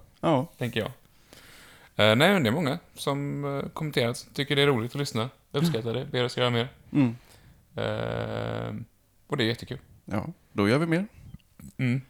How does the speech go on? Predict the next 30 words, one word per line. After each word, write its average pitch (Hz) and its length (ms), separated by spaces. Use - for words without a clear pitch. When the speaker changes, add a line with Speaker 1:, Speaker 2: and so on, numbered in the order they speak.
Speaker 2:
Och 139 180
hur 151 100
många, 147 200
du 120 260
hade 139 160
koll 117 220
på 101 220
hur 107 80
mycket 113 340
Speaker 1:
Jag - 0
kan 139 220
kolla 151 220
exakt 139 400
faktiskt. 127 460
Jag 117 100
får 139 100
med 127 120
det 127 40
Speaker 2:
hur 123 80
Speaker 1:
var 120 40
Speaker 2:
många 113 180
lyssningar 117 420
vi 160 60
haft. - 400
Det - 60
är 110 40
ju 110 60
intressant 101 360
att 90 60
höra. 85 120